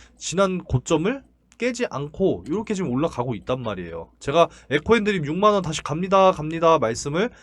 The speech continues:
분명하게 드렸던 종목입니다. 자, 그리고 볼게요. 또 가온전선, 가온전선 에이아이 이제 전력망 구축 굉장히 중요하다라고 말씀을 드렸고, 자,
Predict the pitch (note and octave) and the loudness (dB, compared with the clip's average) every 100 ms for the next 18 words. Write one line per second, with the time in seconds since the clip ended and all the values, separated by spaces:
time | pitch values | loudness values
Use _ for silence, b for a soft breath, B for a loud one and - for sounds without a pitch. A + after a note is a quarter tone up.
0 | B - D3+ G3 G3 F3 - C#3 D#3+ C#3 | B -8 -2 0 2 0 -2 -4 -4 -6
1 | A#2+ C3+ D#3 C#3 A#2+ F#2 G#2 F#3 B B | -6 -6 -4 -4 -4 -2 0 -2 B B
2 | B - B2+ B2+ E3 F#3 F#3+ C#3+ G#2 _ | B -2 -2 0 -2 4 6 4 0 _
3 | _ _ _ - D#3 F#3+ D#3+ C#3+ - B2+ | _ _ _ -2 6 8 10 8 4 4
4 | D#3 D3 A#2 G#2 A#2 F3+ F#3 C#3 D#3 D3 | 4 0 -2 -4 -6 -8 0 0 2 0
5 | B2 A#2 D3 F3+ F3 D3 C3 B2+ D#3+ F3+ | 0 0 2 2 0 -4 -6 -4 -2 -2
6 | E3+ C3 - C#3 G#2+ - b b _ C#3 | -2 -4 -8 -8 -8 -16 b b _ -4
7 | F#3 F#3 D3 F#3 F#3+ F#3 D3 A2+ - D#3 | -4 -4 -2 2 4 4 2 -2 -4 -6
8 | - A#2 A2 - C3 C3+ G#2 F#2 A2+ F#2+ | -6 -6 -6 -4 0 0 0 -4 -2 -4